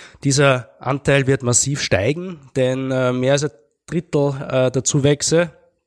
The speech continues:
von insgesamt siebenundzwanzig Terawattstunden, ähm, bei der Stro-, erneuerbaren Stromerzeugung in den nächsten zehn Jahren soll durch Windkraftanlagen kommen.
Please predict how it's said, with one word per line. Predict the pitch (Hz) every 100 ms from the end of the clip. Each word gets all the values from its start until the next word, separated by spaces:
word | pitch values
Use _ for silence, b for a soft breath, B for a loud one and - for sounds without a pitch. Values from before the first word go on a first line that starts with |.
| _
von | -
insgesamt | 113 110 117 120 117
siebenundzwanzig | 131 135 127 127 - 131
Terawattstunden, | 139 131 131 131 - 139 123 143 - B B B -
ähm, | 135 139 135 139 135
bei | 123
der | 139
Stro-, | 135 135 131
erneuerbaren | - 131 127 131 139
Stromerzeugung | - 123 147 147 131 135 139
in | 143
den | 143
nächsten | 127 127 139
zehn | 120 135 131
Jahren | 110 120 143
soll | 135 123
durch | 120 131 113
Windkraftanlagen | 151 143 - 110 - 110 110 98 98
kommen. | 92 101 95 92